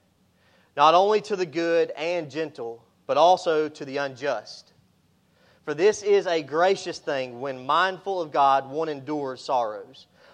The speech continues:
while suffering unjustly." So remember that as we go into verse twenty-one. What Peter is going to talk about here this morning is when we suffer unjustly.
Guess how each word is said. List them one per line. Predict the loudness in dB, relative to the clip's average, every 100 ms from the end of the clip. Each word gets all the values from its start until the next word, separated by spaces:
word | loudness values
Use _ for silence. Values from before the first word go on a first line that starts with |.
| _
while | 4 4
suffering | 2 0 0 -4 -8 -10 -10
unjustly." | -10 -10 -4 -4 -4 -14 -20 _ _ _ _ _ _ _ _ _ -2
So | 2 4 2 -4 -16 _
remember | -10 -2 2 4
that | 6 6
as | 4 0
we | 0
go | 2 2
into | 0 -2
verse | 0 0 -2
twenty-one. | -8 -6 -6 -8 -8 -8 -14 _ _ _ _ _ -6
What | -4 -4
Peter | -6 -4 -2
is | -2
going | -4 -6 -8
to | -10
talk | -4 -2 -2
about | -2 -2 -2
here | -6 -8
this | -10 -10
morning | -10 -10 -10
is | -10 -10
when | -8 -6
we | -6
suffer | -8 -2 0 0 -4 -6
unjustly. | -6 -10 -4 -4 -4 -10 -20